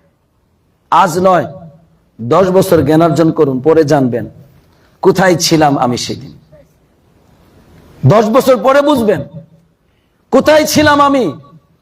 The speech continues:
অজ্ঞতার জগতে ছিলাম। এখন যেমন আপনারা বলেন, যারা তাওহীদ বুঝেছেন, যে কোথায় ছিলাম তাওহীদ বুঝার আগে, মনে করছিলাম পৃথিবীতে শ্রেষ্ঠ আল্লাহ ওয়ালাতে আমি, এখন দেখি আমার মতো খারাপ মানুষই নেই।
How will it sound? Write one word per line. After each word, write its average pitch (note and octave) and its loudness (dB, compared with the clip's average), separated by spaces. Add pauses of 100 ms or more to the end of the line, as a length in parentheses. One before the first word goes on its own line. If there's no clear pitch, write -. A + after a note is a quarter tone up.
(140)
অজ্ঞতার G3+ 0
জগতে E3 -4
ছিলাম। A2+ -12
এখন F3 -4
যেমন E3+ 2
আপনারা D#3 0
বলেন, C3 -2
যারা B2+ 2
তাওহীদ D3+ 0
বুঝেছেন, C3 -4 (800)
যে D#3 0
কোথায় C4+ 0
ছিলাম B3 -2
তাওহীদ A3+ 0
বুঝার F#3+ 0
আগে, D#3 -4 (560)
মনে F#3+ 0
করছিলাম G3+ 0
পৃথিবীতে F#3 0
শ্রেষ্ঠ F3 -2
আল্লাহ E3+ 0
ওয়ালাতে D#3+ -4
আমি, B2+ -2 (560)
এখন E3 2
দেখি F#3 2
আমার F3 2
মতো E3+ 0
খারাপ D#3+ -2
মানুষই D#3 -2
নেই। - -14